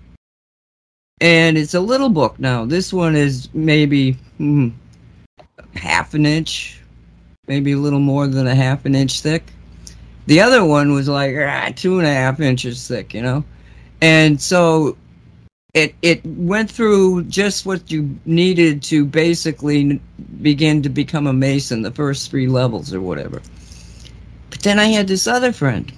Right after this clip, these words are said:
and he comes over. He's a crystal guy. We used to, uh, trade crystals all the time. And <laughs> he, he, see, I, I guess I had the book out or something. And he sees this book, and he looks at this book,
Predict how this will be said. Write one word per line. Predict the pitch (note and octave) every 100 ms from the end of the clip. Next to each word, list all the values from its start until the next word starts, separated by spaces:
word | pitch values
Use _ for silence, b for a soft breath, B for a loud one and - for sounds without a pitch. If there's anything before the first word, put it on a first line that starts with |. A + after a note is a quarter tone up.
| - - - - - - - - - b b b
and | -
he | A3+
comes | A#3+ A#3+ G3+
over. | E3+ D#3+ D#3+
He's | D#3
a | D#3+
crystal | - B3+ - C#3
guy. | A2+ F#2 - - - - - - - - - _ _ _ -
We | D#3
used | E3 -
to, | D#3 D#3
uh, | D3+ D3 C3+ B2+ - - -
trade | F3 E3+ D#3 C3+ -
crystals | F#3+ F#3 C3+ B2+
all | B2 G2+
the | -
time. | B2 G2 A1 - - b b b -
And | D#3 D3+ D3+ C#3+ C#3+ - - - - - -
<laughs> | - - _ -
he, | C3+ G3 D#3 b b b -
he, | - G#3 B3 B3 A#3 - -
see, | - - G#3+ -
I, | E3+ -
I |
guess | F3 B3 A#3+
I | A3+
had | G3
the | D#3+
book | C#3+ E3
out | D#3 D#3+ D3+
or |
something. | C3 B2 - F#2+
And | C#3+ D#3
he |
sees | D#3 A3+ B3
this | A#3 G3+
book, | F3+ E3 C3
and | B2
he | C#3
looks | G3 -
at | A#3
this | G#3+ G3
book, | - C3 G#2+